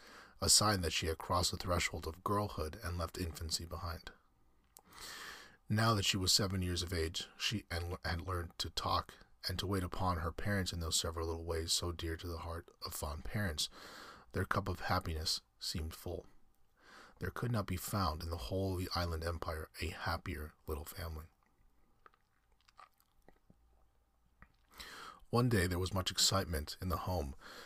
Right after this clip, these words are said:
for the father had been suddenly summoned to the capital on business. In these days of railways and, I don't even know what that word is, and other rapid modes of traveling, it is difficult to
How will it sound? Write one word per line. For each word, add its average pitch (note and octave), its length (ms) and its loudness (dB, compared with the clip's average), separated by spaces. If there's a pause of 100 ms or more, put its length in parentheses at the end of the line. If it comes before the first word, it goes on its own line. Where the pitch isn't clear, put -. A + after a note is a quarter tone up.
(140)
for - 140 -2
the F2 80 0
father G2 380 4
had F2+ 120 4
been D#2+ 140 0
suddenly E2+ 400 2
summoned D#2 500 6
to - 80 -2
the D#2 100 0
capital F2 400 2
on D#2 100 -2
business. - 480 0 (520)
In G2 120 0
these G#2+ 180 4
days F#2+ 240 4
of D#2+ 120 -4
railways F2 520 2
and, D2+ 220 -2 (1500)
I D2+ 60 -4
don't C#2+ 180 -4
even C2+ 140 -6
know C2+ 60 -6
what C2+ 80 -10
that C2+ 120 -6
word C2+ 180 -4
is, - 80 -10 (460)
and G#2 120 4
other G#2 180 6
rapid F#2 340 4
modes F2 480 2 (240)
of F2 120 0
traveling, E2+ 460 0
it D#2+ 100 -2
is - 100 -2
difficult G2 380 0
to - 60 -6